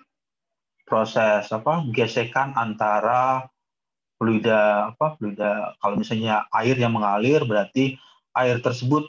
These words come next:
bergesekan dengan, eh,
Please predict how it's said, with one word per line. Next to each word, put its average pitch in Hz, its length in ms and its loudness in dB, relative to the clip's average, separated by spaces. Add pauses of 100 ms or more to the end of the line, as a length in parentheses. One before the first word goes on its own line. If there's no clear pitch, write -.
bergesekan 117 800 -2
dengan, 107 600 0 (440)
eh, 101 640 -6